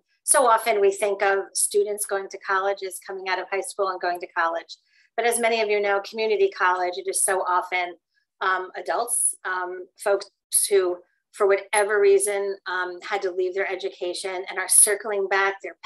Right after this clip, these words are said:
parents, they have children, sometimes their parents with children going to college, and, um, parents who are aging, and they're trying to go back to college. So it gets very complicated. I see my friend Dawn on, on the call too, and she can vouch for that at suny Orange.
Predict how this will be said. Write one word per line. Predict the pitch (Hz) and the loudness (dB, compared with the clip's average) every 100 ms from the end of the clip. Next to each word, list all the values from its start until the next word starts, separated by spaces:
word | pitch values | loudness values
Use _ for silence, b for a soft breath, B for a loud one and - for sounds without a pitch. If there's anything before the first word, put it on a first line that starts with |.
| - | -4
parents, | 214 214 208 196 | 0 0 2 0
they | 170 - | 0 -4
have | 170 - _ _ - | -6 -8 _ _ -8
children, | - 233 226 220 220 | -2 2 2 2 2
sometimes | 214 214 220 208 - | 2 0 -4 -4 -2
their | 180 | -4
parents | - 214 214 214 208 - _ - | -2 0 0 2 2 0 _ -8
with | - | -6
children | - 226 214 208 | -4 -2 -2 -2
going | 208 208 | -2 -2
to | 202 | -4
college, | 202 196 196 190 - - _ - | 0 2 2 0 -4 -14 _ -8
and, | 202 185 175 196 | -6 -6 -6 0
um, | 185 185 180 180 _ | 0 0 -2 -8 _
parents | - 226 220 220 - | -6 0 2 2 2
who | 220 | 2
are | 202 | 2
aging, | 208 208 208 208 208 208 _ _ - | 2 2 0 -4 -6 -12 _ _ -2
and | 190 202 | 0 2
they're | 220 | 2
trying | - 190 185 - _ _ | 0 -2 -2 -6 _ _
to | - | -8
go | - 180 | -2 -2
back | 170 170 | 0 -2
to | 202 | -6
college. | 202 190 185 | -4 -2 -2
So | - 220 | 0 0
it | 214 | 0
gets | 233 233 220 | -4 -6 -4
very | 233 233 | 0 0
complicated. | 226 202 190 202 202 190 | 0 -2 -2 -4 -2 -2
I | 185 | -4
see | 180 202 | -6 -6
my | 190 185 - _ _ | -6 -8 -10 _ _
friend | - 196 190 | -2 0 2
Dawn | 202 185 180 | 4 4 2
on, | 180 180 | 0 -2
on | 190 185 | -4 -4
the | 185 | -6
call | 196 180 | -2 0
too, | 180 190 185 | 0 -2 -2
and | 185 | -4
she | - 175 | -8 -8
can | - 185 170 _ - | -8 -8 -10 _ -2
vouch | 180 180 180 | 2 2 2
for | 185 | 0
that | 170 170 180 | 2 0 0
at | 185 | 2
suny | - 180 175 175 | 4 2 -2 -4
Orange. | 165 170 170 170 | -4 -4 -6 -12